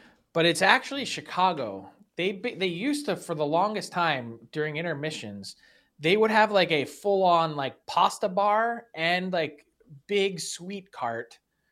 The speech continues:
where you could get cake and cookies and anything that you wanted. And it was, like,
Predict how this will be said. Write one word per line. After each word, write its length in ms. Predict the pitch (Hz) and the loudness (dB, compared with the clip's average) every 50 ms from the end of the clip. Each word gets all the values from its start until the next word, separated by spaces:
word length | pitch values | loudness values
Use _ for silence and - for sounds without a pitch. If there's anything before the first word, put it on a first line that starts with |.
| _ _ _ _ | _ _ _ _
where 280 | - 160 160 151 151 151 | -2 0 2 4 4 4
you 200 | 147 147 156 156 | 2 0 -2 -4
could 340 | 160 180 165 147 135 135 - | -4 -4 -6 -6 -6 -8 -2
get 340 | - 160 156 156 - - - | 0 0 0 0 -4 -14 -12
cake 440 | - 240 202 185 165 - - - | -6 -4 -2 0 -2 -2 -4 -6
and 240 | 147 135 131 127 120 | -8 -8 -8 -10 -8
cookies 580 | - - 220 208 220 175 165 160 156 143 143 151 | -2 -2 -2 -2 -2 -4 -4 -4 -4 -4 -4 -6
and 440 | 143 135 135 131 127 127 127 127 - | -6 -6 -6 -8 -8 -10 -10 -10 -6
anything 440 | 156 175 202 208 190 190 196 185 185 | -4 -2 -2 -2 -2 -4 -4 -4 -4
that 100 | 170 160 | -4 -2
you 140 | 147 143 143 | -2 -2 -2
wanted. 420 | 139 139 147 147 147 131 123 123 120 | 0 0 2 2 2 2 0 -2 -2
And 160 | 120 123 131 | -4 -4 -4
it 100 | 143 147 | -4 -4
was, 460 | 156 147 135 123 - - - - - _ _ _ _ _ _ _ _ _ _ _ - | -4 -4 -4 -4 -6 -10 -12 -12 -14 _ _ _ _ _ _ _ _ _ _ _ -4
like, 280 | 135 123 123 110 - | -2 -2 -2 -4 -6